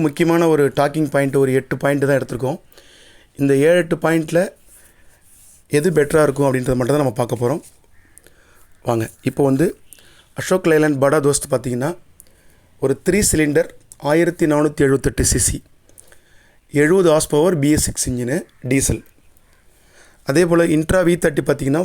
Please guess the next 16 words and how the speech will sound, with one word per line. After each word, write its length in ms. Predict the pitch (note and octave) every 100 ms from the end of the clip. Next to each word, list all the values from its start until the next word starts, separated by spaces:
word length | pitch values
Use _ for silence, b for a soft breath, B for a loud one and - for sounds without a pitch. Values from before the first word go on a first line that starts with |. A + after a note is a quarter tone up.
| -
ஃபோர் 320 | - F3+ G#3 -
சிலிண்டர், 380 | D#3+ D3+ D3 - _ _ - C#3+
ஆயிரத்தி 340 | E3 E3 E3 D3
நானூத்தி 340 | D3+ D3 D#3 -
தொண்ணூத்தி 360 | D3 C#3+ - C3+ B2+
ஆறு, 200 | B2+ G3+ - b b b b b b b b -
எயிட்டி 360 | C#3 F3+ F3+ E3+
நைன் 160 | E3 D3+
பி 80 | D3+
ஹெச் 180 | D3 - -
பி, 80 | F#3+ F3+
பி 80 | D3+
எஸ் 120 | D3+ D3
சிக்ஸ் 200 | - E3+ C#3+
டீசல் 260 | C#3 C3
இன்ஜினு. 240 | A#2+ B2